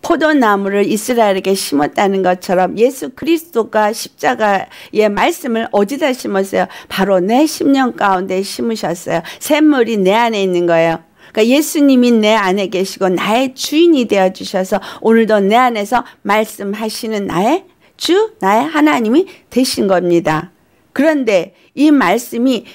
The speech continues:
내 심령에서는 강같이 흘러 넘쳐나서 이것이 입으로 나와서 다른 사람에게도 나누어 줘야 하는 거예요. 그런데 오늘 본문 말씀은 그런 것 같지가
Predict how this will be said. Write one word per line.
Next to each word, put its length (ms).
내 240
심령에서는 840
강같이 1040
흘러 540
넘쳐나서 1300
이것이 380
입으로 540
나와서 840
다른 320
사람에게도 760
나누어 580
줘야 580
하는 340
거예요. 260
그런데 320
오늘 320
본문 300
말씀은 560
그런 260
것 140
같지가 520